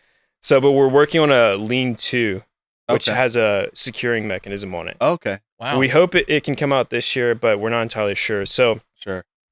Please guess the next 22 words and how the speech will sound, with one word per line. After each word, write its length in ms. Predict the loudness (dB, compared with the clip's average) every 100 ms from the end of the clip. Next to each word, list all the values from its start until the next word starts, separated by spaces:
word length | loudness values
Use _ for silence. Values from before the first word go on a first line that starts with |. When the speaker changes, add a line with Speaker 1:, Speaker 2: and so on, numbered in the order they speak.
| _ 0
Speaker 1:
yeah, 140 | 0
so 140 | 4
that's 120 | 2 2
kind 140 | 2
of, 60 | 2
like, 140 | 0
the 80 | -2
heart 340 | 0 0 0
of 120 | -6 -12
the 80 |
company. 400 | -8 -8 -10 -10 -8
Speaker 2:
Okay. 280 | -6 -8 -10 _ -10
Speaker 1:
So 260 | -2 -2 -2
fun, 520 | -10 0 2 4 0
goofy, 560 | 0 -2 -2 -2 -2 -2
but 140 | 0
then 200 | 0 0
we 100 | 2
also 300 | 2 2 0
have, 240 | 0 0 0
like, 220 | -2
a 60 | -6